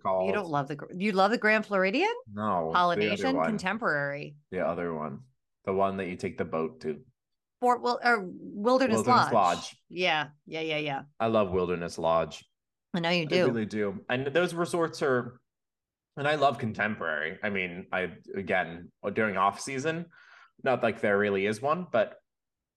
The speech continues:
Speaker 2: I do enjoy a Contemporary visit. But yes, Magic Kingdom, it is the park I've technically worked in the longest. So I do have a connection to that, uh, park. When I went back to work for Disney and specifically entertainment,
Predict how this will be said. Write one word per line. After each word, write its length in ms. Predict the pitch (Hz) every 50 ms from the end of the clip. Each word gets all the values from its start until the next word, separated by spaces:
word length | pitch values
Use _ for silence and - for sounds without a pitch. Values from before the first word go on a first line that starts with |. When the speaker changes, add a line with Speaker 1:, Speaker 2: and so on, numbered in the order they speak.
| _ _ -
Speaker 2:
I 200 | 110 110 113 110
do 260 | 110 107 127 147 139 127
enjoy 360 | 113 107 110 117 113 107 98
a 40 | 92
Contemporary 560 | - 110 101 - 110 104 95 - 101 92 92
visit. 380 | 82 104 104 92 90 87 - - -
But 120 | 156 165
yes, 280 | 190 196 139 - - -
Magic 380 | 170 185 208 220 220 226 220
Kingdom, 380 | - 226 214 196 196 190 175 160 -
it 160 | 139 156 170
is 140 | 196 202 196
the 80 | 196 165
park 320 | - - 160 160 160 - -
I've 180 | 127 127 127
technically 460 | - - 165 - - 196 185 185 165 120
worked 280 | 104 110 113 113 117 127
in 80 | 117
the 100 | 104 95
longest. 680 | 87 85 85 101 135 165 202 220 240 - - - - 123
So 160 | - - 123
I 120 | 123 120 113
do 160 | 104 123 123
have 140 | 123 117 113
a 20 | 110
connection 560 | - - 110 104 110 110 - - 135 127 117
to 120 | - - 117
that, 340 | 123 117 120 127 123 - - -
uh, 240 | 95 95 95 87
park. 480 | - - - 139 160 190 202 196 - -
When 160 | 113 117 110
I 80 | 104 101
went 400 | 98 104 104 104 98 - - - -
back 340 | 90 110 110 101 104 - -
to 100 | - 110
work 180 | 107 101 95
for 120 | - 110 104
Disney 380 | 110 110 95 117 123 113 110
and 200 | 104 92 90 -
specifically 520 | - - 104 - - 101 76 - 104 95 92
entertainment, 580 | 87 90 85 - 123 131 143 156 160 160 -